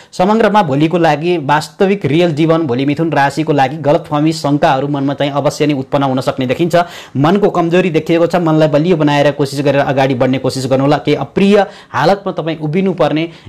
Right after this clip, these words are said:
योगहरू पनि आउन सक्छन्। यस कारणले गर्दा आफूले यदि नसिला पदार्थहरू यदि सेवन गर्नुहुन्छ भने यसलाई त्याग गर्दा राम्रो हुन्छ, जस्तै सिगरेट, अ, हार्ड ड्रिङ्कहरू तपाईँको लागि हानिकार छन्। स्वास्थ्यको हिसाबले अलिकति खराब देखिएको छ।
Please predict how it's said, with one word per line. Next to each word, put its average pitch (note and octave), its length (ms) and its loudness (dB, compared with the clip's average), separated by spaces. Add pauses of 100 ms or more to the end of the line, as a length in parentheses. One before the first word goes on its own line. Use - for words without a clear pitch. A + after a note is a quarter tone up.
योगहरू D3+ 480 2
पनि D#3 320 -2
आउन D3+ 240 0
सक्छन्। D3+ 440 -4
यस C#3+ 100 -6
कारणले C3+ 460 -2
गर्दा B2+ 300 -2
आफूले C#3+ 520 -2
यदि B2+ 120 0
नसिला D3+ 280 -2
पदार्थहरू C#3 680 -2 (240)
यदि D3 180 2
सेवन A3 360 2
गर्नुहुन्छ C#3 420 0
भने C3+ 280 -4
यसलाई C#3 180 -2
त्याग C3 300 -4
गर्दा B2+ 220 -2
राम्रो B2 340 0
हुन्छ, A#2+ 160 -2
जस्तै C3 280 -4
सिगरेट, C3+ 400 -2
अ, B2 480 0
हार्ड B2+ 200 -2
ड्रिङ्कहरू B2+ 460 -4 (240)
तपाईँको D#3+ 240 2
लागि C3+ 240 -2
हानिकार A#2+ 440 -4
छन्। C#3+ 180 -6
स्वास्थ्यको D3 440 -4
हिसाबले C3 320 -2
अलिकति B2+ 260 -2
खराब B2+ 260 -2
देखिएको B2 320 -2
छ। B2 80 2